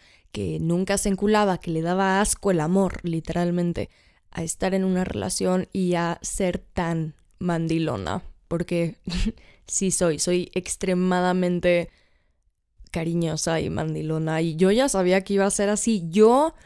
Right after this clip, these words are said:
firmé, literalmente, bueno, no literalmente, pero yo firmé conmigo misma de que yo sé que me voy a enamorar en serio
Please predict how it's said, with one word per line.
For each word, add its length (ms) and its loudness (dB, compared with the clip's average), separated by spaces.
firmé, 880 2
literalmente, 1120 2
bueno, 200 -10
no 140 -4
literalmente, 560 -2
pero 160 -6
yo 180 6
firmé 460 0
conmigo 380 2
misma 360 0
de 120 -2
que 220 -4
yo 300 4
sé 360 -4
que 380 -4
me 220 4
voy 200 8
a 40 6
enamorar 640 2
en 240 0
serio 680 0